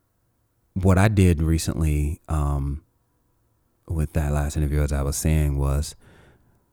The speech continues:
the pandemic had happened and I couldn't send a thank you card. So what I did was I had some thank-, thank you cards already. I just wrote the handwritten note. Actually, I think I,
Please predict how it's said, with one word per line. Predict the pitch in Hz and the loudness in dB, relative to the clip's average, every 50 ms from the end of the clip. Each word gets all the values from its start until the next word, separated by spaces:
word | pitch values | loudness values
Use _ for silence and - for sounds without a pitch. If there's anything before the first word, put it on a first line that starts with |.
| _ _ _ _ _ _ _ - | _ _ _ _ _ _ _ -4
the | - | 0
pandemic | - - 131 123 123 113 110 107 104 101 95 | 4 6 6 8 8 8 8 8 8 6 6
had | - 113 98 | 4 4 4
happened | 95 90 87 85 82 - 90 82 80 80 78 76 - - - - - - - - - _ - | 4 4 4 4 4 4 2 2 2 2 0 -4 -6 -14 -20 -20 -20 -20 -20 -20 -20 _ -6
and | - 85 80 78 78 78 76 76 | -2 0 0 2 2 0 -2 -2
I | 76 80 | -6 -8
couldn't | - - 95 76 73 | -4 -4 -2 -2 -2
send | - - 80 78 76 71 | -4 -2 -2 -2 0 -2
a | 69 | -4
thank | - - 76 69 69 | -4 -4 -4 -4 -4
you | - 60 | -6 -10
card. | - - 67 60 62 60 78 - - - - - - - _ - | -8 -8 -8 -8 -8 -8 -10 -12 -14 -20 -20 -20 -20 -20 _ -6
So | - - | -2 0
what | - 147 160 147 120 | 0 2 0 -2 -2
I | - 78 87 104 120 113 | -4 -2 2 4 4 4
did | 82 73 73 - - | 4 2 0 0 -2
was | - - - - - - - - - - _ _ - | -4 -6 -8 -10 -12 -14 -16 -18 -18 -20 _ _ -6
I | - 85 | -4 -2
had | 78 76 85 | 0 0 -2
some | - - 127 | 0 0 0
thank-, | - - 85 - - - | 0 0 -2 -2 -4 0
thank | - 98 104 - | 2 2 2 2
you | - | -2
cards | 65 - 69 64 64 - | -4 -4 -4 -6 -4 -6
already. | 64 62 65 69 64 - - - _ - - _ _ _ _ _ _ _ - | -6 -6 -4 -4 -4 -6 -8 -12 _ -20 -20 _ _ _ _ _ _ _ -8
I | 123 | -6
just | - - 170 120 | -2 -2 0 2
wrote | 95 101 - - | 2 2 2 2
the | 120 | 0
handwritten | 107 101 113 110 117 120 123 - 160 175 147 | 2 4 4 4 6 4 4 4 4 4 4
note. | 87 67 71 - _ _ _ _ _ - - _ _ _ _ _ _ - | 4 4 0 -4 _ _ _ _ _ -20 -20 _ _ _ _ _ _ -6
Actually, | - 104 - - 62 | -6 -6 -4 -4 -4
I | 65 | -4
think | - - 82 71 - - - | -2 -2 -2 -2 -2 -2 0
I, | 90 90 82 | 2 2 2